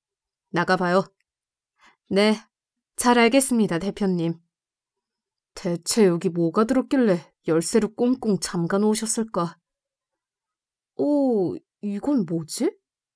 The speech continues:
일기장? 어, 누구 거지?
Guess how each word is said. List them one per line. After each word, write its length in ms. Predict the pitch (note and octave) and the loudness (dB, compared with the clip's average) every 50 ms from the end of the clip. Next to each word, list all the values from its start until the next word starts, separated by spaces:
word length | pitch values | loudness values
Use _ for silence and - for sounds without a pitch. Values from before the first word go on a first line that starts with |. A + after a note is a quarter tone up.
| _ _ _ _ _ _ _ _ _ _ _ _ | _ _ _ _ _ _ _ _ _ _ _ _
일기장? 680 | F3+ E3+ F#3+ F#3 F3+ - F#3 - _ - - F3 G3 - - _ _ _ _ _ _ _ _ _ _ _ _ _ _ _ _ _ _ _ _ _ _ _ _ _ _ | -6 -2 0 0 0 0 -4 -6 _ -6 -4 -4 -4 -4 -8 _ _ _ _ _ _ _ _ _ _ _ _ _ _ _ _ _ _ _ _ _ _ _ _ _ _
어, 140 | - B3 A3 F#3 - _ _ _ _ _ _ | 0 0 0 0 -2 _ _ _ _ _ _
누구 300 | - F#3 D#3+ - A#3 A3+ | -8 -6 -6 -4 -6 -4
거지? 400 | - D4 C#4 - - F3 A#3+ B3+ | -2 -4 -2 0 -2 -2 -2 -4